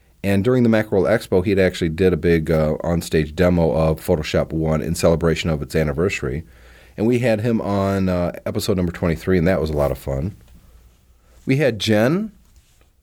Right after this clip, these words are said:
Jen is from O W C, one of the nicest people I've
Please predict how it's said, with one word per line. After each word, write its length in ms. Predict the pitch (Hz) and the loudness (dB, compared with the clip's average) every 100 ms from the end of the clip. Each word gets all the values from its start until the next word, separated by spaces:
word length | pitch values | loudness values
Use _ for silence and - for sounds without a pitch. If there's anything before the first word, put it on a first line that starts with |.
| _ _ | _ _
Jen 240 | 101 110 123 | -2 2 2
is 80 | |
from 260 | - 127 117 | 0 0 0
O 80 | 113 | 2
W 220 | 113 110 | 2 2
C, 460 | 110 - 113 120 131 - _ | 0 2 2 2 -2 -10 _
one 160 | 120 123 | 0 2
of 60 | |
the 60 | 110 | 4
nicest 280 | 104 104 - | 2 0 -2
people 240 | 117 95 | 0 2
I've 140 | 82 | 0